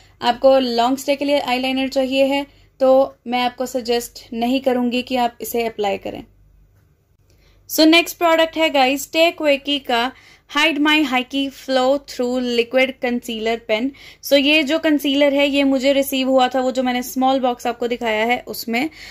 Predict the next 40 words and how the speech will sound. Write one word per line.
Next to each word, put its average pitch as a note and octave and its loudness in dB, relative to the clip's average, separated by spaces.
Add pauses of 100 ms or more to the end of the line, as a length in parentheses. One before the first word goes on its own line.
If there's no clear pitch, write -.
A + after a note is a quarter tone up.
(180)
So A#3+ 2
इसमें C4+ -2
I C4+ 0
don't C4+ 4
know C4+ 2
मेरा C4 2
shade B3+ -2
क्या A#3+ -2
आया B3 0
है, B3 -2
so A#3+ -6
आपके A#3 -6
सामने A3+ -6
ही A#3+ -2
मैं A#3+ -2
check A3 -6
करने A#3 -2
वाली B3 0
हूँ। C4 -2 (360)
So A3+ -2
यहाँ A#3+ 2
पे A#3+ 0
जैसे B3 -2
कि A#3+ -4
आप A#3+ 0
देख A3 -4
सकते A#3 -8
हो A#3+ -2
लिखा A#3 -6
हुआ A#3 -2
है A#3 -2
four। A#3 0 (580)
So C#4 -2
here D4+ 4
it D#4 -4
is, D#4 0
और A#3+ -4
मैं A#3+ -8
अब A#3 -10
इसे A#3+ -10